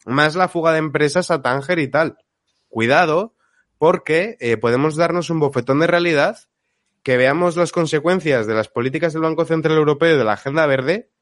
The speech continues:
y que de repente digamos, "Ah, que éramos pobres y no lo sabíamos".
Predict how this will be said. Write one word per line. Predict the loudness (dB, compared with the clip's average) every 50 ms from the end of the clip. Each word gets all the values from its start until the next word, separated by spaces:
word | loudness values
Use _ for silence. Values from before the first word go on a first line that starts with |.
| _ _ _ _ _ _ _ _ -8
y | -6 -4 -2
que | 0 0
de | 0 2
repente | 0 0 -2 -2 -2 -2 0 0
digamos, | 0 0 0 0 0 -4 -6 -8 _ -4
"Ah, | -2 -2 -2
que | -2 -2
éramos | -2 -2 -2 -4 -4
pobres | -2 -2 0 0 0 -2 -2 -2
y |
no | -2 0
lo | 0 0
sabíamos". | 0 0 0 0 0 0 -2 -2 -6 -12 -18 -20 _